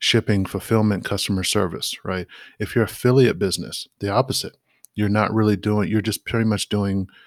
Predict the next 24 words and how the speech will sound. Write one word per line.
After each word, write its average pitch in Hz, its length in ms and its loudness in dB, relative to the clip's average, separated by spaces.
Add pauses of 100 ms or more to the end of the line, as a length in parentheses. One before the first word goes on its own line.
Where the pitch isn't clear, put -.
(180)
marketing. 104 500 0 (280)
You're 101 140 0
not 107 260 2
doing 98 180 0
supply 87 380 -2
chain. 78 220 -6
You're 80 100 -8
not 92 160 -4
figuring 95 260 -4
out 90 120 -4
shipping, 87 420 -4
fulfillment, 98 480 -2
'cause - 180 -8
some 104 240 0
other 107 200 2
business 90 360 -4
is 85 120 -8
doing 82 260 -6
that, 69 180 -10 (1080)
right? 101 180 -8 (380)
If 110 200 -4
you're 101 440 2 (400)
drop 104 340 -4
ship, - 380 -4